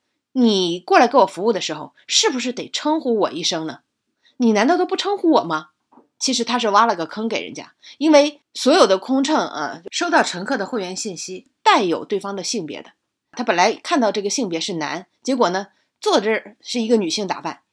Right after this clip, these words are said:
他一下就迟疑了啊，不知道是称李先生好还是李女士好，所以他就称呼了对方的名字啊，结果就被他把这位空姐儿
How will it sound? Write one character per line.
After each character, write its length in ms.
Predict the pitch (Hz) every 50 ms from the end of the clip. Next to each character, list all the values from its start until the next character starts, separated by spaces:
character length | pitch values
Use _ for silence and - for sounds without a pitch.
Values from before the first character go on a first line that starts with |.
| _
他 100 | - -
一 120 | 220 202 208
下 160 | - 208 -
就 180 | - 202 185 - _ _ _
迟 300 | - - - - 170 190
疑 140 | 190 160 151
了 180 | 143 147 - _
啊， 120 | - 151 165
不 160 | - - 226
知 80 | 196 214
道 80 | 196
是 140 | 185 190 180
称 280 | - - 208 196 190 196 - - - -
李 100 | - 185
先 200 | 160 185 202 202
生 120 | 196 190
好 220 | 165 165 160 - _ _ _ -
还 80 | - 196
是 140 | 196 214
李 160 | 190 165 185 196
女 160 | 220 170 147
士 120 | - 185
好， 160 | 170 - 165 -
所 120 | - - 185
以 60 | 170
他 100 | 180 180
就 280 | 170 185 175 160 - _ _ _ -
称 180 | - 196 180
呼 100 | 175 185
了 120 | 170 165 160
对 120 | - 185
方 140 | 175 180 175
的 80 | 175
名 240 | 165 160 143 139 147
字 120 | 156 - 156
啊， 260 | - - - - - _ - -
结 140 | - - 214
果 120 | 185 160 147
就 140 | - 185
被 340 | 170 180 202 175 160 147 127
他 440 | 117 - - 175 170 165 165 165 - _ - - - - _
把 120 | - 180 170
这 160 | 165 220 214
位 120 | 190 185
空 240 | 180 - 226 233 240
姐 100 | 226 202
儿 140 | 123 92 -